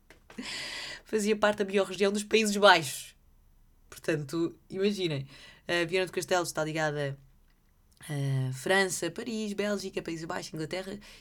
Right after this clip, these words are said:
e fazem parte da biorregião, eh, do Atlântico, e Portugal e Espanha fazem parte da biorregião do Mediterrâneo. Giro, não é? Também achei.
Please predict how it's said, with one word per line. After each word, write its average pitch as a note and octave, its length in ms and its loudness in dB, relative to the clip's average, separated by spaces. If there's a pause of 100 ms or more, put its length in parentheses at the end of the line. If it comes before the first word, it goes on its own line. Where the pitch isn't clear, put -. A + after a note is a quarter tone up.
e - 40 -20
fazem F3 240 -4
parte E3+ 160 -2
da E3 60 -8
biorregião, D#3+ 640 -2 (500)
eh, C3+ 400 -2 (420)
do D#3+ 140 -4
Atlântico, F#3+ 500 -6 (800)
e G#3 140 2
Portugal G3 360 0
e G3+ 40 -2
Espanha G#3+ 340 -2
fazem F3+ 240 -10
parte E3 440 -10
da C3+ 120 -10
biorregião D3 580 -8
do D3+ 120 -10
Mediterrâneo. C3+ 500 -8 (760)
Giro, A#3+ 220 -4
não E3+ 80 0
é? D3+ 140 -2 (180)
Também - 180 -10
achei. - 180 -14